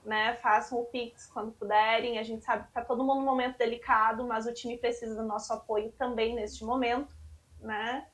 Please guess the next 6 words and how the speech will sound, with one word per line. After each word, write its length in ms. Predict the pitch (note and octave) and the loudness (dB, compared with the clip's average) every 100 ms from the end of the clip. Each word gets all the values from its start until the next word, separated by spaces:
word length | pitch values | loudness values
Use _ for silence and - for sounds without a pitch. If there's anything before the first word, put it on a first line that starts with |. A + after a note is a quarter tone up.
| _ _ _ _ _ - | _ _ _ _ _ 2
Entrem 480 | C#4 D4 D#4 C#4+ C4 | 4 4 4 4 2
em 80 | C4 | 2
contato 720 | C4+ C4+ - A#3+ B3 - C#4 | 2 2 4 6 6 2 -10
sempre, 600 | - B3 A#3+ C4+ C#4 C#4 | -6 -2 0 -2 -2 2
comentem, 880 | C#4+ C4 C#4 C#4+ D4 E4 E4 C#4 C#4 | 6 8 8 8 6 0 0 0 0
curtam, 840 | C4 B3+ C#4 C#4 D4+ C#4 C#4 | -2 0 0 0 2 6 6